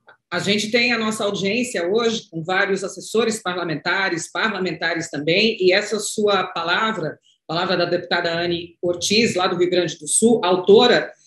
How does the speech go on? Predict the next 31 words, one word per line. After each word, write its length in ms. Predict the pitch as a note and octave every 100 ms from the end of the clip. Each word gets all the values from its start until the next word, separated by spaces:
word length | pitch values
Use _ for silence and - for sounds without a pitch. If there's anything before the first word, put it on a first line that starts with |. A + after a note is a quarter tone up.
| _
é, 260 | E3+ F3+ E3+
do 120 | D#3
projeto 400 | G3 F3+ F#3 F3+
de 80 | -
lei 140 | F#3 F#3+
que 180 | -
incentiva, 880 | G#3+ - A3 - - C#4 B3+ D3 C#3+ E3
né, 280 | G#3 - - - -
um 120 | F#3+
destino 720 | G3 G#3 - C4+ A3+ D3+ - _
ao 180 | - D#3+
plástico, 440 | D#3+ G3+ G3+ - E3+
incentiva 480 | D#3 F#3+ - A#3
os 80 | G#3+
executores 640 | F#3+ G#3+ - A3 G#3+ F3 D#3+
disso 240 | D#3+ -
daí, 200 | F3+ G3
é 80 | G#3+
super 460 | A3 - A#3+ A#3 G#3+
importante 480 | G3+ F#3 F#3+ F#3 F3
neste 180 | F3 F#3
exato 260 | F3+ F3+
momento. 300 | G#3 E3 C#3+ - _ _
Fica 140 | - A3+
aberto 260 | G#3+ A3
aqui 140 | A#3+ A#3+
o 80 | A3+
canal, 300 | A#3+ A3 A3+
então, 220 | A3+ A3+
também, 480 | A3 F#3+ C4 C4+ -
deputado, 500 | G3 - E3+ C#3 B2+